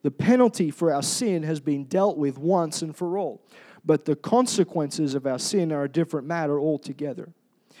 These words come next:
The same Bible that assures us of God's forgiveness also teaches us the principle of restitution.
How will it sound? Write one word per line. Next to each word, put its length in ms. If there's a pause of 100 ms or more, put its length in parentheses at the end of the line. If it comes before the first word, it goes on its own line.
(260)
The 100
same 400
Bible 460
that 200
assures 580
us 260
of 180
God's 320
forgiveness 680 (420)
also 460
teaches 440
us 200
the 80
principle 640
of 100
restitution. 720